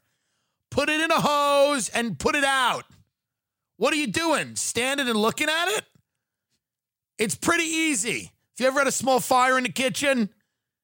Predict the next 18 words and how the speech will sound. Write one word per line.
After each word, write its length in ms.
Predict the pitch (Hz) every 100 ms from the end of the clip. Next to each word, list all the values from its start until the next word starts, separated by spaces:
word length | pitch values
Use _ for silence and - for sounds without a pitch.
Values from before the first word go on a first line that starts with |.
| _ _
yeah, 200 | 247 240
it's 180 | 175 -
easy. 520 | 269 285 254 170 139 104
You 100 | 175
put 300 | 151 - 269 - - 208
water 500 | 180 294 294 240 240
or 200 | 220 220
you 100 | 208
put 240 | 247 202
the 100 | 226
lid 200 | 240 277
on 180 | 240 185
the 80 | 165
thing. 380 | 160 135 - - _ _ _ _ _ _ _ _ _ _ _ _ _ _ _ - 165
Get 220 | 220 -
the 220 | 240 262
air 200 | 277 262
out. 280 | 185 113